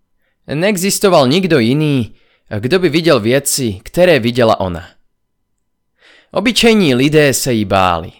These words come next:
Báli se jí dokonce i příslušníci armády, k níž stále patřila. "Tak proč pořád řeším barové rvačky?"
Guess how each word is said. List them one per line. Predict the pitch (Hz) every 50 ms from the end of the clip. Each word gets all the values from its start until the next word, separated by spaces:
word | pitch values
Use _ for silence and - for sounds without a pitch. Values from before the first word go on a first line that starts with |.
| _ _ _ _ _ _ _ _ _ _ _ _ _ - 135
Báli | 135 131 160 175 208 220 208 175
se | - - 190 175
jí | 156 131
dokonce | 113 120 143 147 - 190 185 180 - 196 165
i | 120
příslušníci | - - - 147 165 170 - 185 190 190 - 185 165 156 - - 143 120
armády, | 120 135 156 160 156 131 117 113 107 110 120 131 123 - - - _ _ _
k | - 117 127
níž | 151 185 214 202 -
stále | - - - 160 160 156 147 131
patřila. | - - 104 - - - 104 87 85 78 - - _ _ _ _ _ _ _ _ _ _ _ _ _ _ _ _ _ _ _
"Tak | - 113 110 - -
proč | - - 208 233 - - -
pořád | - - 180 202 196 180 165 147 123
řeším | 117 143 165 - - - 165 147 143 135
barové | 117 123 143 165 165 143 135 120
rvačky?" | 117 104 107 107 - - - - 90 85